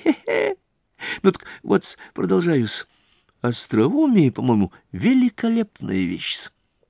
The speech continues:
Это, так сказать, краса природы и утешение жизни. И уж какие, кажется, фокусы может оно задавать. Так что где уж, кажется, иной раз угадать какому-нибудь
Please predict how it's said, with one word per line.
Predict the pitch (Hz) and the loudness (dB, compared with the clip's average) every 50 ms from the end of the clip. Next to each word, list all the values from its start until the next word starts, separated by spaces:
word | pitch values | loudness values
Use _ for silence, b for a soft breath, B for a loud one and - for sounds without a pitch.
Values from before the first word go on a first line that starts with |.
| _ _ _ _ - | _ _ _ _ 0
Это, | - 208 - - 285 | 0 0 0 -2 -6
так | 269 - 285 | -4 -4 -2
сказать, | - - 302 254 - - | 0 0 0 0 -2 -6
краса | - - 294 269 - - - - - 220 | -2 0 0 2 0 -2 -2 -2 -2 -2
природы | - - - 214 214 202 175 185 190 156 156 165 165 | -4 -4 -4 -2 0 0 2 0 0 0 0 2 2
и | 160 | 2
утешение | 151 147 - 180 175 - - - 135 117 110 113 113 | 0 0 -2 -4 -4 -4 -2 -2 -2 -2 -2 -2 -2
жизни. | 101 95 113 160 143 104 117 117 - _ _ _ _ _ B B B B B B B | -2 0 -2 -2 -2 -4 -8 -10 -12 _ _ _ _ _ B B B B B B B
И | B 131 | B 4
уж | 127 - | 4 2
какие, | - 131 - - - 147 202 220 226 220 214 208 180 151 135 | 0 -2 -2 0 2 2 4 4 4 4 4 4 4 4 2
кажется, | 120 - 139 160 165 139 - - 143 123 | 2 0 0 -2 -2 -4 -4 -4 -6 -6
фокусы | - - - - 95 101 160 185 - - 269 240 - - - - 247 | -6 -10 -6 0 2 2 2 0 -2 -6 -6 -4 -4 -4 -4 -4 -2
может | 226 226 226 202 - - | 0 0 0 0 0 -2
оно | - 208 196 185 | -2 -2 0 0
задавать. | 165 160 156 135 139 139 143 135 123 113 107 101 - - B B B B B B | -2 -4 -6 -4 -2 -2 0 0 0 -2 -2 -4 -8 -12 B B B B B B
Так | - 143 - | -4 -4 0
что | - 147 151 151 151 151 | 2 4 4 6 4 4
где | 143 127 135 143 151 151 156 156 156 | 4 6 6 6 8 8 6 8 8
уж, | 156 147 131 - - | 8 8 6 4 2
кажется, | - 147 147 113 - - - B B B | 0 0 0 0 -2 -6 -10 B B B
иной | B 139 147 135 139 127 | B 2 4 6 8 8
раз | 127 123 - - | 8 8 6 4
угадать | - 151 135 123 120 123 117 104 - | 2 4 4 4 6 6 4 2 2
какому-нибудь | - 117 - 117 110 110 113 107 101 - | -2 0 2 2 4 4 2 2 -2 -6